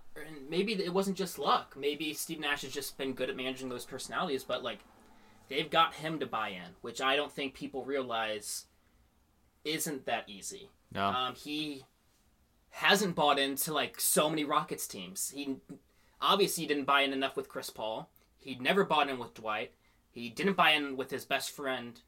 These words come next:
Speaker 1: Russell Westbrook. Like, he hasn't been able to buy in for a lot of these teams, and so he's just trusting himself, uh, and that's led to him trying to play hero ball and not always working. This year, he's bought in to the team concept.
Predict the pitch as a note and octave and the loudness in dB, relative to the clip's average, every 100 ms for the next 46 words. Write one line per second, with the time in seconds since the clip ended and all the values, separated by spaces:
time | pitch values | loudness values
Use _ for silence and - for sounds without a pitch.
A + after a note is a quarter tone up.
0 | _ _ C#3 C3+ B2+ G#2+ F3 - A#2+ B2+ | _ _ -4 -2 -2 -2 -2 -4 -6 -6
1 | - G#2+ G2 _ _ _ _ _ _ _ | -4 -6 -6 _ _ _ _ _ _ _
2 | _ _ _ - - G#3 G3+ F3 F#3+ F3+ | _ _ _ -16 -4 -2 2 2 2 0
3 | D#3 D#3 D3+ B2+ B2 B2+ C3 G#2 A#2+ A2 | 0 0 0 2 2 2 0 -4 -10 0
4 | B2 B2+ A#2+ - - C#3 D3 F3 C#3 A#2+ | 0 2 -4 -10 -10 -8 -6 -6 -6 -4
5 | C#3 A#2+ C#3 C3 - C#3 C3+ - D3+ - | -6 -4 -6 -6 -4 -2 -2 -6 -6 -6
6 | C3+ A#2+ - B2+ F#3+ - _ _ _ _ | -8 -6 -2 -2 -2 -6 _ _ _ _
7 | _ _ - A#2+ B2 B2+ B2+ - - C3+ | _ _ -6 -2 -2 -2 -2 -2 -2 0
8 | C#3 C3+ - - C3+ C3+ B2+ C3+ C3 - | 0 0 -6 -4 -2 -4 -4 -6 -8 -4
9 | C#3 C3+ C#3 B2+ D#3 F#3+ C3 C3 B2+ - | -4 -2 -4 -2 0 0 0 0 -2 -2
10 | C3+ C3 C3 B2+ A2+ F#2 F#2 - _ _ | -4 -4 -4 -6 -8 -12 -12 -18 _ _
11 | _ C3 E3 - F3 D#3 C#3+ - C3 C3 | _ -2 -2 2 0 -2 -8 -2 0 2
12 | B2+ B2 B2+ - - A2 - D3+ E3+ F3 | 0 -4 -10 -14 -14 -10 -6 -4 -2 2
13 | F#3 F#3 G#3+ G#3+ - - | 2 2 0 0 -2 -10